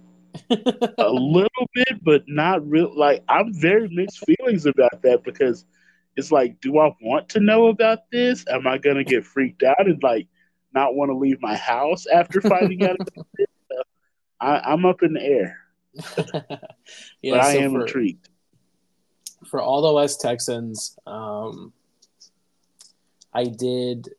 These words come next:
Speaker 1: an episode on the Permian Basin flush pit. Super, super, super fun. Really cool little thing. Um, and then I also did an episode on the history of werewolves. Werewolves are one of my favorite little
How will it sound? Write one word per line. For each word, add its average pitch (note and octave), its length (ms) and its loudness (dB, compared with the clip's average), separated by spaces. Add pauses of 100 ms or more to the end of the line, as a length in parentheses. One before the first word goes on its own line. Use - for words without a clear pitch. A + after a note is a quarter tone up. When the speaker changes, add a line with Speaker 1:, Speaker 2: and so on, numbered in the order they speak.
Speaker 1:
an C#3+ 120 -4
episode C3 420 -4
on B2+ 180 -2
the A#2+ 180 -8
Permian C#3+ 360 -4
Basin C3 320 -4
flush B2+ 400 -6
pit. B2+ 260 -2
Super, - 280 -10
super, B2 320 -12
super A#2 320 -12
fun. A2 440 -10
Really C3 280 -10
cool A2 160 -6
little G#2+ 140 -8
thing. G#2 360 -12 (840)
Um, C3+ 360 2
and C#3 100 -2
then B2+ 60 -2
I C3+ 80 0
also C#3+ 260 2
did C3 60 -10
an B2+ 60 -6
episode C3 280 -4
on B2+ 120 -2
the B2 80 -6
history C3+ 340 -4
of A2+ 140 -8
werewolves. B2+ 800 -2
Werewolves C3 380 -6
are A#2+ 60 -8
one A#2+ 100 -6
of A#2+ 80 -10
my A2+ 140 -10
favorite A2+ 420 -8
little G#2+ 320 -8